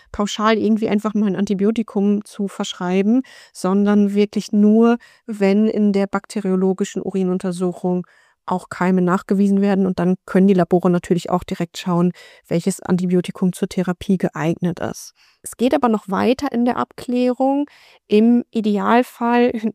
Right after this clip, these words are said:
geht die Katze noch mal in die Bildgebung, also für einen Ultraschall der Blase oder das Röntgen. Das hat was damit zu tun, dass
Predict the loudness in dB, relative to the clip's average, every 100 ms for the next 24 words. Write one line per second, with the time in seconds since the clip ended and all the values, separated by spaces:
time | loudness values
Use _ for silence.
0 | _ -4 -2 -4 -6 -6 -4 -2 -2 -2
1 | -2 0 0 0 2 4 2 -2 -2 0
2 | 0 -2 -2 -4 -4 -6 _ _ _ -6
3 | -2 0 2 0 0 -4 -4 -2 0 0
4 | 0 -2 0 0 0 -4 -4 -4 -6 -8
5 | -8 -2 0 0 0 -2 0 0 -4 _
6 | _ -12 -8 -6 -4 -6 -2 0 2 0
7 | -4 -8 -2 0 2 0 0 0 -2 -6